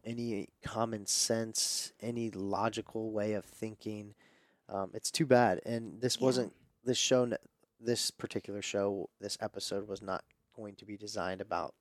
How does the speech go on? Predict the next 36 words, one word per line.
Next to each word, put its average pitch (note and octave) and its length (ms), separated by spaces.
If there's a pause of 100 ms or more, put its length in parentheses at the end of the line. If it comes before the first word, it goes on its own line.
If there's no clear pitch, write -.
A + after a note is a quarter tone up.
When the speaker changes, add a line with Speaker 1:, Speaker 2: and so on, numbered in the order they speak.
Speaker 1:
the G#2 80
coronavirus, F2+ 1000
uh, D#2+ 160
but - 220
more F#2+ 120
so - 160
the F#2 100
Arnold C#2+ 200
Classic. E2+ 500
So G#2 200 (360)
that B2+ 80
is G#2+ 120
why G#2 460
we A2+ 160
didn't G2+ 180
get A2 100
into A#2 340
it. - 120 (640)
Um, G#2 380 (520)
but A#2 280
it's, - 200
it's - 200
too - 180
bad B2+ 180
what's A#2 180
going A2+ 280
on. A2+ 340 (420)
For A2 100
those A2+ 260
listening A2+ 400
and G2 200
are A2 160
panicking A#2+ 480
about A#2 200
the - 60
corona, A#2+ 420